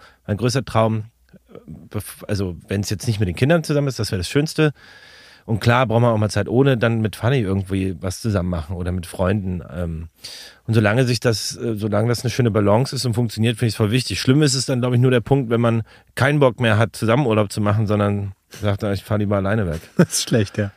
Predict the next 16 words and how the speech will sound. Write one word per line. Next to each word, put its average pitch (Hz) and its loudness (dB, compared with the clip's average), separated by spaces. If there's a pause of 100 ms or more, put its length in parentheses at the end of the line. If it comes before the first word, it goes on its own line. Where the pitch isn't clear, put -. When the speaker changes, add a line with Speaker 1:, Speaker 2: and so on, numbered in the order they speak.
Speaker 1:
Das - -4
wäre 104 0
dann, 98 -4 (120)
fä-, - -6
weiß 92 -2
ich 87 -4
nicht, 80 -6
fänd 101 0
ich - -6
bedenklich. 92 -2 (220)
Speaker 2:
<laughs> 123 2 (340)
Ja, 135 4
das - -4
glaub 120 2
ich 113 -6
auch. 101 -2